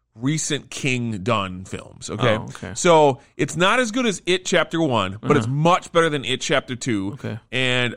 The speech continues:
Speaker 1: a lot better than a lot of the other stuff people have done for King. King hated this movie so much that he remade it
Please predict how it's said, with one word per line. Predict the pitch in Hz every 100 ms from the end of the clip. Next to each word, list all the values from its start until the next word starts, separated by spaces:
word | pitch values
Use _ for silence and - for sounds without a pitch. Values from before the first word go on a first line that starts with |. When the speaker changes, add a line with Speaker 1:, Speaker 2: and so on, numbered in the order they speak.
| -
Speaker 1:
a | 123
lot | 131 139 -
better | 147 139
than | 131
a | 120
lot | 117 117
of |
the | 110
other | 107 104
stuff | - 107 -
people | 107 101
have | 95
done | 101 92
for | 87 -
King. | - 67 62 - _
King | - 202 254
hated | 220 214 202
this | 170
movie | 151 160 156
so | - 143
much | 131 139 -
that | 123
he | 135
remade | 123 107 131 127 113 131
it | 170 -